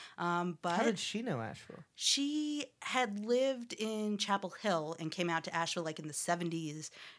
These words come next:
Speaker 1: to go to the Biltmore back then. Isn't that funny? And it was just like, she's, "It's so rinky-dink." Um, it's just this family's home.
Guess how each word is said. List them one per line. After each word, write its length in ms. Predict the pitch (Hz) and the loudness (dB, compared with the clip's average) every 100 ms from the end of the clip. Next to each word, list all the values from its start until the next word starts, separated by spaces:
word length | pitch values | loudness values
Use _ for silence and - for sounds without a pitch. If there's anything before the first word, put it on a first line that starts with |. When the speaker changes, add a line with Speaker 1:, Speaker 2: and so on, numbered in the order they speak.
| _ | _
Speaker 1:
to 100 | 175 | -2
go 160 | 180 | 2
to 80 | 180 | 2
the 140 | 180 160 | 2 -2
Biltmore 500 | 143 175 202 170 156 | 0 -2 0 -4 -2
back 280 | 156 151 | -4 -4
then. 220 | 180 160 165 | -4 -2 -4
Isn't 180 | 165 | -2
that 120 | 208 208 | -2 -2
funny? 400 | 208 170 196 220 | -2 0 2 2
And 120 | 185 | 2
it 40 | |
was 140 | 180 196 | 2 2
just 180 | 196 - | 2 2
like, 180 | 170 | 0
she's, 360 | - - - - - | 0 -4 -4 -6 -10
"It's 100 | - | -6
so 120 | 294 | -4
rinky-dink." 540 | 254 294 302 220 156 - - - - | -2 -2 -4 -6 -8 -12 -12 -8 0
Um, 380 | 175 175 170 | 2 4 2
it's 140 | 175 185 | 2 2
just 160 | 277 | 2
this 140 | 302 - | 2 0
family's 340 | 226 254 269 247 | 0 0 0 0
home. 280 | 269 240 | 0 -2